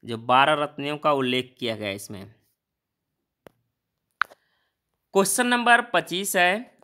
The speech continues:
और अंतिम क्वेश्चन है आज के लिए, निम्नलिखित में से कौन पूर्व वैदिक युग का प्रमुख खाद्यान्न था?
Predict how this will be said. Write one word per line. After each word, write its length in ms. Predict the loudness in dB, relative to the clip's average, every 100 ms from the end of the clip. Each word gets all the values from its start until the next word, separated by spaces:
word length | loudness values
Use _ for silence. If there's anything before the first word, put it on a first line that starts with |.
| _
और 320 | -2 0 0 -2 -2
अंतिम 340 | -2 -2 -2 2
क्वेश्चन 400 | 2 4 4 4
है 120 | 6
आज 200 | 6 2
के 120 | -6 -6
लिए, 280 | -6 -8 -12 _ _ _ _ _ -8
निम्नलिखित 500 | -4 -2 -4 -6 -6
में 100 | -6
से 200 | -4 -4
कौन 600 | -2 0 2 2 -2 -4 -12 _ _ -4
पूर्व 280 | -2 0 4
वैदिक 440 | 4 4 2 -6 -10
युग 420 | -10 -10 -10 -4
का 180 | -2 -2
प्रमुख 500 | -4 -10 -10 -12 -18 _
खाद्यान्न 580 | -6 -6 -4 -2 -2 -2
था? 220 | -8 -10